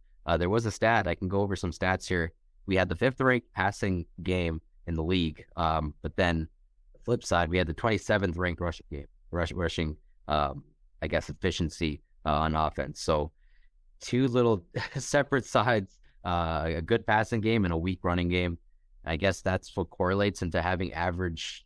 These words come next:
games or just poor performances in second and third quarters, 'cause you, you need to run the ball, and the Vikings weren't able to do that. Although I thought they did have,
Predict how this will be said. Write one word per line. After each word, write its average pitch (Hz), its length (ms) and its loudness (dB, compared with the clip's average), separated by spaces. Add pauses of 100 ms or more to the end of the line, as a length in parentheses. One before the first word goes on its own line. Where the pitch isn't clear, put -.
(120)
games 90 460 0
or 82 100 -2
just 80 240 -4
poor 92 160 -4
performances 85 640 -2
in 82 100 0
second 87 300 0
and 80 120 -4
third 85 180 0
quarters, 87 320 -4
'cause 80 140 -8
you, 85 220 0
you 92 120 -6
need 123 160 0
to 120 80 2
run 113 160 2
the 95 60 0
ball, 95 300 4
and 80 100 -2
the 80 40 -6
Vikings 85 400 0
weren't 85 160 -2
able 82 160 -4
to - 60 -20 (100)
do 90 120 0
that. 85 260 2 (240)
Although 87 260 0
I 82 80 2
thought 87 220 0
they 82 80 -4
did 82 220 0
have, 82 320 -2